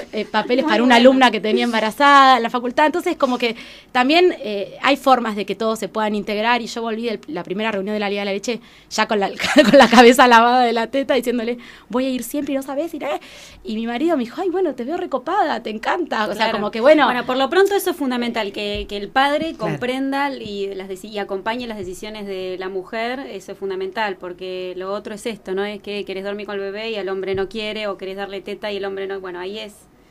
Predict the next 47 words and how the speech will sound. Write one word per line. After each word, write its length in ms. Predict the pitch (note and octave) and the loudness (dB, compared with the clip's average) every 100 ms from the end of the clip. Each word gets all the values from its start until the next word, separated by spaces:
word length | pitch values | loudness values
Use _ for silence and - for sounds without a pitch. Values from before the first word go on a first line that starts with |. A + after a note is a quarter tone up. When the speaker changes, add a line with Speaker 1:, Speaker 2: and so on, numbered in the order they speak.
| _ _ - | _ _ -10
Speaker 2:
es 80 | |
donde 200 | F#3+ F#3 F3+ | -6 -6 -6
puede 180 | G#3+ | -4
haber 220 | G#3 G#3+ G#3 | -2 -4 -4
conflictos 420 | G3+ A#3+ A#3+ A#3+ | -6 -8 -10 -10
para 240 | - F#3 | -12 -14
todos. 460 | F#3 G#3+ F#3+ E3+ E3+ - - | -8 -6 -6 -10 -16 -20 -10
Speaker 1:
Totalmente. 640 | G3+ G#3 A3 A3 G#3 F3 | -8 -4 -4 -4 -6 -6
Speaker 2:
Eh, 120 | F#3 F3 - _ | -8 -10 -16 _
por 100 | - | -8
ahí 140 | A3 G#3+ | -6 -6
el, 200 | G3+ G#3+ | -8 -8
el 160 | G#3 | -8
rol 180 | G3+ B3 | -6 -6
del 160 | A#3+ A#3 | -6 -6
hombre 240 | C4+ A#3+ | -8 -8
es 140 | G#3 | -8
ese 260 | C4 A3 F#3+ | -8 -8 -12
también, 360 | F3 E3+ D#3+ D#3+ | -14 -14 -14 -16
comprender 720 | E3 F3 F3 F#3 A#3 A3 E3 E3 _ - | -16 -12 -8 -6 -4 -6 -10 -18 _ -16
Speaker 1:
Sí, 220 | - E4 | -10 -6
Speaker 2:
es-, 80 | B3+ | -4
esa 100 | A3+ | 0
Speaker 1:
acompañar. 440 | C#4 A3 B3 C#4+ C4 | 2 2 2 4 4
Speaker 2:
unidad, 60 | G#3+ - - - - | 2 -12 -20 -20 -16
ese 240 | B3+ C4+ | -8 -4
binomio 640 | A#3+ A#3 B3 B3+ A3 G3+ G3 _ _ | -4 -2 -2 -2 -2 -4 -6 _ _
madre-hijo. 640 | G3+ G#3 G3 G#3 G#3+ - | -8 -6 -6 -8 -10 -14
Y 40 | F#3 - | -16 -12
si 40 | - | -8
Speaker 1:
Totalmente. 420 | B3+ A#3+ B3+ A#3+ | -2 0 0 0
Speaker 2:
son 220 | D4+ D4+ | -2 -2
tres 440 | D4 D4+ F4 F4 - | -2 -4 -4 -10 -12
los 260 | G#3+ G#3 | -10 -10
que 100 | G3 | -10
nacen, 340 | A3 C4 C4 D4+ | -10 -8 -6 -6
ni 100 | B3+ | -6
te 120 | G3+ | -6
cuento, 240 | A#3 A3 | -6 -6
ahí 80 | G3+ | -6
el 80 | G3+ | -4
padre 220 | A#3+ C4+ | -2 -2
sí 120 | C4 G3+ | -4 -4
tiene 160 | G3+ | -4
que 60 | F#3 | -2
andar 220 | F#3+ G3+ | -2 -4
teniendo. 460 | G#3+ A3 A#3 A#3+ | -6 -6 -4 -2